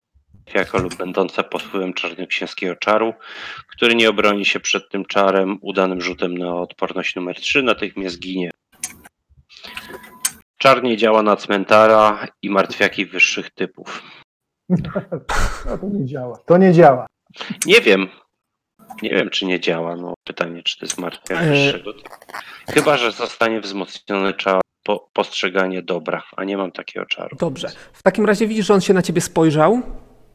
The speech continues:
Speaker 1: Mhm.
Speaker 3: przenikliwymi, <clears throat> szarymi oczami.
Speaker 1: Mhm.
Speaker 3: E, i teraz musisz sobie wykonać rzut, niech,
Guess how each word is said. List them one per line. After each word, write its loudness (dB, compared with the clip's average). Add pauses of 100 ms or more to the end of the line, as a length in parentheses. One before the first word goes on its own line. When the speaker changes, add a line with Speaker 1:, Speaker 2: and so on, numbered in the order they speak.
(380)
Speaker 1:
Mhm. -8
Speaker 3:
przenikliwymi, 4 (100)
<clears throat> 2
szarymi 6
oczami. 2 (800)
Speaker 1:
Mhm. -10
Speaker 3:
E, 0 (640)
i -4
teraz 2
musisz -2
sobie -2
wykonać -2
rzut, -4 (280)
niech, -8